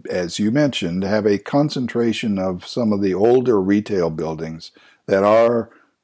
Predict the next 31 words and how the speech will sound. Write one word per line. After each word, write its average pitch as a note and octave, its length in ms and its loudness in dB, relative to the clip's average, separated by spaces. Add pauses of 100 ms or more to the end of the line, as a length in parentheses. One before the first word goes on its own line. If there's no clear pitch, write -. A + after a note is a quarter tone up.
(380)
more A2 840 4
pedestrian F#2+ 720 0
oriented F2+ 500 -2
in F#2 160 -2
the F2 80 -4
sense G2 280 -6
that F#2 140 -4
they're F#2 120 -8
pulled F#2+ 260 -4
up E2+ 160 -4
to G2+ 80 -12
the E2 120 -10
sidewalk F2+ 600 -2
more. E2+ 420 -4 (600)
They G#2+ 280 2
are, G2+ 540 4
um, F#2 720 -4
quirky G#2 640 2
and F#2 260 -2
unusual, F#2+ 920 2
and, F2+ 460 -4
but G2+ 200 -2
they A2 160 4
form C#3+ 380 0
a A#2+ 100 2
more A2 320 4
or A2 60 4
less G#2 240 2
continuous F2+ 680 -6
street C#3 360 -4
wall, E2+ 480 -4